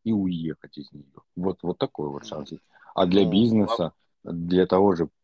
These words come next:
Speaker 1: PepsiCo, да, который у нас в России там с семидесятых
Speaker 2: Ещё
Speaker 1: годов
Speaker 2: можно
Speaker 1: творит.
Speaker 2: и присесть на дорожку за преднамеренное банкротство. Вы
Speaker 1: Может быть,
Speaker 2: знаете?
Speaker 1: да. Да-да-да, это я в курсе, да.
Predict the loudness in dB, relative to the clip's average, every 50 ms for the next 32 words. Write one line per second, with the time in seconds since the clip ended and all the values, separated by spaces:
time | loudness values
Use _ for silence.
0 | 0 2 2 2 2 -2 -8 -8 -8 -10 -12 -8 -6 -4 -4 -4 -6 -8 -10 -8
1 | -8 -6 -6 -6 -6 -8 -8 -8 -8 -8 -10 -10 -10 -8 -8 -10 -8 -6 -6 -6
2 | -6 -6 -10 -14 -14 -12 -10 -8 -6 -4 -4 -2 -4 -4 -4 -4 -6 -6 -8 -10
3 | -12 -10 -10 -8 -2 0 0 0 0 0 -2 -2 -2 -2 -4 -6 -6 -6 -8 -8
4 | -8 -6 -4 -4 -4 -4 -6 -4 0 0 0 0 -2 -6 -8 _ -18 -20 -18 -20
5 | -20 -20 -20 -20 -18 -18 -18 -20 -20 -20 -20 -18 -18 -18 -18 -18 -18 -20 -20 -20
6 | _ _ _ -20 -20 _ _ -10 -10 -8 -8 -6 -6 -6 -4 -4 -2 -4 -4 -4
7 | -4 -4 -4 -4 -6 -8 -12 _ _ -8 -4 -4 -2 -2 -2 -4 -4 -4 -4 -4
8 | -4 -6 -6 -6 -6 -6 -6 _ -14 -16 -14 -14 -14 -14 -14 -12 -12 -14 -16 -18